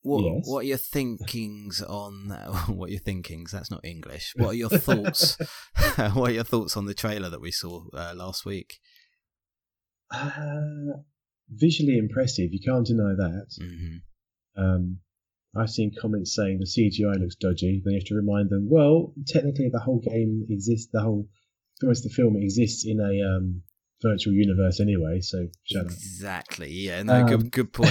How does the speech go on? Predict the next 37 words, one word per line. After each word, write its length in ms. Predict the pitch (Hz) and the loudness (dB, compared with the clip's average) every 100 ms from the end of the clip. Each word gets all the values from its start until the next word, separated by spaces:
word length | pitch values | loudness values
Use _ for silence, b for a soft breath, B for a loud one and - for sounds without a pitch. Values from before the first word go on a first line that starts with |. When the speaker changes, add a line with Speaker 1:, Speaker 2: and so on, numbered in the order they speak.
| 143 | 8
Speaker 2:
<laughs> 1160 | 160 190 - 160 156 - - _ _ _ _ | 8 8 6 4 4 0 -10 _ _ _ _
um, 480 | 143 151 156 151 147 139 | 4 6 6 4 0 6
the 120 | 165 | 6
other 160 | 180 175 | 6 4
thing 200 | 156 143 | 2 2
that's, 160 | 131 - _ _ - | 0 -8 _ _ -8
uh, 360 | 131 127 113 - _ _ _ _ _ _ _ _ _ 110 90 | -6 -4 -4 -6 _ _ _ _ _ _ _ _ _ -14 2
you, 240 | 147 139 143 | 4 4 4
oh, 100 | 127 | 4
you've 180 | 110 127 | 4 4
read 100 | 107 | 4
the 60 | 85 | 2
book, 200 | 92 92 | 0 0
haven't 220 | 117 104 92 | 0 0 0
you? 220 | 87 92 123 | -2 2 6
Speaker 1:
Yeah, 300 | 131 110 82 | 6 4 -2
yeah. 180 | 95 85 78 _ _ _ - | -10 -14 -16 _ _ _ 4
Speaker 2:
Yeah. 260 | 151 98 90 - - | 8 8 4 -4 2
Well, 180 | 143 143 | 6 8
the 180 | 143 147 | 10 8
other, 120 | 143 | 6
the 140 | 135 | 4
other 140 | 135 135 | 4 4
thing 180 | 135 113 | 4 4
I 80 | |
find 380 | 113 127 120 110 | 4 4 4 6
very 200 | 127 123 | 8 8
noticeable 600 | 104 98 98 - 101 101 | 8 4 0 -2 0 0
is 280 | - 110 - - | 2 0 0 2
that, 80 | 110 | 4
um, 560 | 104 110 110 107 110 110 _ _ _ _ _ _ _ _ _ _ _ - | 4 4 4 2 -2 -6 _ _ _ _ _ _ _ _ _ _ _ 0
the 100 | 120 | 0
trailer 360 | - 135 123 113 | 6 8 8 8
is 120 | 113 | 6
packed 400 | - - 139 - | 2 2 2 4
full 160 | 131 | 6
of 80 | 117 | 6